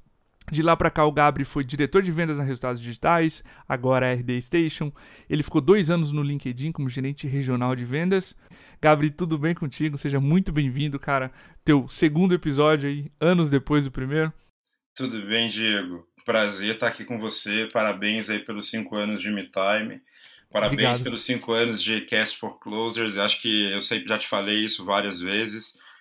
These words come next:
Speaker 2: É, sempre
Speaker 1: Sim.
Speaker 2: recomendo o conteúdo, acho o conteúdo sensacional, acho um conteúdo prático, com gente que tá no mercado, é, fazendo efetivamente, né? Não é, a gente sai da
Speaker 1: Sim,
Speaker 2: teoria e
Speaker 1: sim.
Speaker 2: você consegue trazer de maneira prática e rápida aqui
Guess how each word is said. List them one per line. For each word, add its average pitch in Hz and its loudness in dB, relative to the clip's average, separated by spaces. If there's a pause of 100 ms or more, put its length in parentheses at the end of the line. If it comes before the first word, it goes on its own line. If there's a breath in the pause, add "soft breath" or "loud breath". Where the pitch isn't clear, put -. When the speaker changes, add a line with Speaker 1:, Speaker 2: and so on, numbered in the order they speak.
(160)
Speaker 2:
É, 95 -2
sempre 131 4
Speaker 1:
Sim. 123 2
Speaker 2:
recomendo 110 -2
o 107 -10
conteúdo, 104 -6
acho 104 -2
o - -18
conteúdo 101 -10
sensacional, 101 -2
acho 98 -4
um 90 -12
conteúdo 98 -10
prático, 104 0
com 104 -8
gente 101 -6
que - -20
tá 98 -4
no 101 -6
mercado, 98 -4 (480 loud breath)
é, 98 4
fazendo 107 -2
efetivamente, 95 -4
né? 95 -4
Não 95 -8
é, 95 0 (340 soft breath)
a 98 -20
gente 104 -4
sai 117 4
da 120 4
Speaker 1:
Sim, 127 2
Speaker 2:
teoria 120 4
e 123 2
Speaker 1:
sim. 113 -2
Speaker 2:
você 123 -4
consegue 113 -2
trazer 104 -2
de 104 -8
maneira 104 0 (220)
prática 104 0
e 104 0
rápida 95 -2
aqui 95 -8